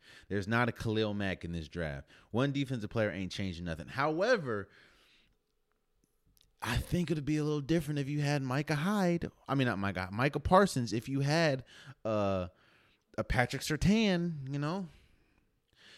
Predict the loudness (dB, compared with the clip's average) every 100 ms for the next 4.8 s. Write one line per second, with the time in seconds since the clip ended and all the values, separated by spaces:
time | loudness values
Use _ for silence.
0 | -8 -2 6 6 6 2 -8 -2 2 4
1 | 4 4 2 2 -6 -14 _ -20 -20 _
2 | -4 -2 0 -2 0 0 -2 -2 -2 -2
3 | -4 -10 -2 -2 -2 -20 -6 -2 -2 -4
4 | _ _ _ _ -12 -8 -8 -10